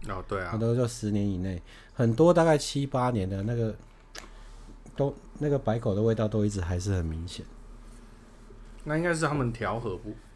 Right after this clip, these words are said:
Speaker 1: 调不
Speaker 2: 对，调和的人的问题，
Speaker 1: 盖不掉。
Speaker 2: 对。
Speaker 1: 嗯，这个接下来是我们这个雪莉。
Speaker 2: 嗯。
Speaker 1: 哦，标准雪莉。
Speaker 2: 嗯。
Speaker 1: 然后
Speaker 2: 有没有什么让你讨厌的味道？
Speaker 1: 还好欸。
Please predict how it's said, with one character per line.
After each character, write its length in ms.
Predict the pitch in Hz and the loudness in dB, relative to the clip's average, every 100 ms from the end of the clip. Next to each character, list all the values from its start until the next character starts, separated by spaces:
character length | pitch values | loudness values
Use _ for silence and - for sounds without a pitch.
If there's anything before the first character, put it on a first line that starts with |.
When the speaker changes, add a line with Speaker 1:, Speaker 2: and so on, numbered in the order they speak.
| - - | -20 -6
Speaker 1:
调 140 | 208 | 4
不 60 | 151 | 8
Speaker 2:
对， 240 | 139 113 | 8 8
调 260 | 117 117 131 | 6 6 6
和 160 | 127 | 6
的 120 | 120 120 | 6 6
人 180 | 110 | 6
的 220 | 104 120 113 | 6 6 4
问 180 | 127 | 4
题， 80 | 117 | 4
Speaker 1:
盖 80 | 101 | 2
不 40 | 90 | 0
掉。 0 | 90 | -2
Speaker 2:
对。 240 | - 104 87 - | 0 0 -2 -10
Speaker 1:
嗯， 80 | 120 104 110 - - | -12 -12 -14 -12 -4
这 100 | 143 | 0
个 500 | 139 117 110 110 107 | 2 2 2 0 -2
接 160 | - 131 | 0 2
下 180 | 151 113 | 4 4
来 80 | 104 | 4
是 200 | 123 123 | 2 0
我 80 | |
们 120 | 95 95 | 0 -2
这 80 | |
个 80 | 113 | 0
雪 260 | 101 - 92 | -2 -4 -6
莉。 160 | 101 101 - | -8 -10 -6
Speaker 2:
嗯。 280 | 151 151 110 - - - - | 0 2 0 -4 -14 -18 -6
Speaker 1:
哦， 140 | 147 151 | -6 -4
标 180 | - 123 | 0 0
准 220 | 131 104 | 0 -2
雪 220 | 107 95 82 | -4 -8 -8
莉。 180 | 92 - - - | -10 -14 -14 -6
Speaker 2:
嗯。 240 | 113 95 90 - - - | -4 -4 -8 -18 -20 -14
Speaker 1:
然 160 | 107 98 | -10 -6
后 380 | 107 98 92 90 - - - - - | -4 -2 -4 -8 -16 -20 -20 -20 -12
Speaker 2:
有 80 | - | -4
没 80 | 113 | -2
有 60 | 127 | -2
什 120 | 104 | -2
么 120 | 98 | -2
让 120 | 113 | -2
你 80 | 110 | -2
讨 180 | 110 90 | -4 -6
厌 140 | 101 101 | -6 -6
的 80 | |
味 120 | 98 95 | -6 -8
道？ 120 | 98 82 - - - - - - - - | -10 -12 -16 -18 -14 -12 -14 -16 -20 -10
Speaker 1:
还 220 | 110 151 | -6 -4
好 240 | 175 101 | -2 -2
欸。 200 | 92 90 | -2 -4